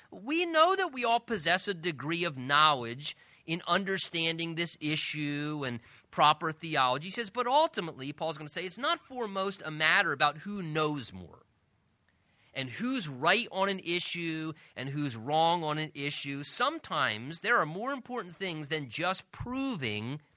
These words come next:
that you're right in your knowledge and someone else is wrong in their knowledge, and thinking that you know more than others, you have superior knowledge on this subject,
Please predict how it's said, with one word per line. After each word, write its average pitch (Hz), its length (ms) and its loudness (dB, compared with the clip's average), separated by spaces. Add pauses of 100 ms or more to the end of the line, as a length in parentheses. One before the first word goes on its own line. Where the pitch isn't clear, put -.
(380)
that 156 200 2
you're 220 400 0
right 180 340 0
in 151 160 -6
your 156 240 -4
knowledge 104 680 -8 (200)
and 127 160 -10
someone 170 460 0
else 135 380 0
is 120 180 -6
wrong 107 500 -4 (300)
in 147 220 -2
their 175 260 6
knowledge, 104 420 0
and 113 120 -6
thinking 175 460 0
that 139 200 0
you 196 320 -4
know 175 360 0
more 175 380 -2
than 247 180 -2
others, 151 640 0
you 240 220 -4
have 226 220 2
superior 190 640 0
knowledge 143 560 2
on 113 340 -6
this 170 260 2
subject, 127 800 0